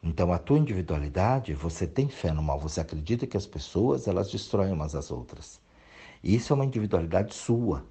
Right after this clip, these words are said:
é uma crença sua. E isso reverbera a partir do momento que você eleva essa potência.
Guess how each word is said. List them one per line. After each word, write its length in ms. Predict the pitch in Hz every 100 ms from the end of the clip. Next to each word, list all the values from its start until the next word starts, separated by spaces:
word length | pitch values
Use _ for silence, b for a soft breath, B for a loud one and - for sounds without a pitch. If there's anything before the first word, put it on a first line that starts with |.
| B B B
é 80 | 80
uma 160 | 82
crença 480 | 80 104 131 135 -
sua. 520 | 92 - 80 69 67 - B B
E 220 | 87 80 82
isso 180 | -
reverbera 640 | 82 92 92 85 80 82 85
a 40 |
partir 340 | - 80 -
do 140 | 127 135
momento 440 | 117 87 90 98
que 80 | -
você 500 | 101 92 - 104 117 B B B
eleva 500 | 98 92 98 98 87
essa 200 | - 78
potência. 680 | 90 - 78 71 - -